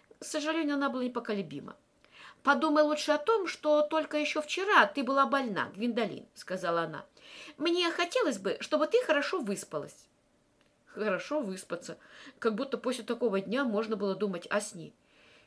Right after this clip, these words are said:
И еще было так много такого, что необходимо было обговорить. Я пошла с Лесли и Гедеоном вниз, чтобы попрощаться с ними у входа. Причем Лесли, как лучшая подруга,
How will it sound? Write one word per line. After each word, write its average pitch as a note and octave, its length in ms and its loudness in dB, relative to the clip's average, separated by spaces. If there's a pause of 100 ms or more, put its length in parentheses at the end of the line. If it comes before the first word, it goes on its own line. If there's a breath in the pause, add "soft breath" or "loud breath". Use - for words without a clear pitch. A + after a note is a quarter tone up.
И A#3+ 100 -6
еще B3 300 -2
было C4 200 -2
так D4+ 300 0
много C4 320 -2
такого, A#3+ 680 -4 (300 loud breath)
что - 280 -4
необходимо C4+ 600 -2
было A3+ 260 2
обговорить. C4+ 800 0 (800 soft breath)
Я B3+ 240 -4
пошла A#3+ 360 -4
с A#3+ 120 -10
Лесли A3+ 300 -6
и - 20 -8
Гедеоном G3 460 -4
вниз, C4 320 -6 (280 loud breath)
чтобы D4 320 -4
попрощаться B3 640 -4
с - 100 -12
ними G#3 160 -6
у G3+ 40 -6
входа. D3+ 440 -12 (600 soft breath)
Причем D4+ 320 -2
Лесли, F#4+ 440 0 (280 loud breath)
как A#3 240 0
лучшая C#4+ 320 0
подруга, A4 440 2